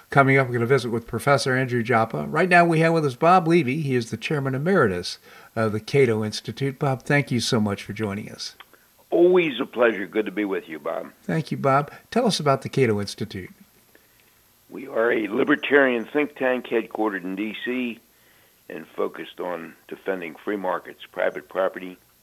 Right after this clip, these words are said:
Speaker 2: securing individual rights, and limited government. C A T O dot O R G on the web.
Speaker 1: Thank you for that, Bob. So, uh, last couple of weeks we've been talking about, uh, major cases pending before the Supreme Court, and I'd like to pick up with, uh, the latest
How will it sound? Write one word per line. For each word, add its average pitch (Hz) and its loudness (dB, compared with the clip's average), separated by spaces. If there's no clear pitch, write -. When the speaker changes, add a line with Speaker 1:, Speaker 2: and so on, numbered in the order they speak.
Speaker 2:
securing 90 -12
individual 82 -12
rights, 101 0
and 85 -16
limited 78 -12
government. 71 -14
C 92 -10
A 87 -12
T 87 -10
O 67 -12
dot - -12
O 82 -8
R 80 -8
G 80 -14
on 73 -10
the 76 -12
web. 76 -8
Speaker 1:
Thank 147 4
you 107 -2
for 107 -2
that, 101 0
Bob. 98 -2
So, 147 6
uh, 139 0
last 160 2
couple 147 4
of 135 4
weeks 147 2
we've 131 -2
been 120 0
talking 147 0
about, 131 0
uh, 123 0
major 156 4
cases 160 2
pending 123 2
before 104 0
the 104 -2
Supreme 117 -2
Court, 127 -2
and 160 -2
I'd 180 2
like 180 0
to 123 -4
pick - -8
up 131 0
with, 117 -2
uh, 104 -2
the 107 -6
latest 127 0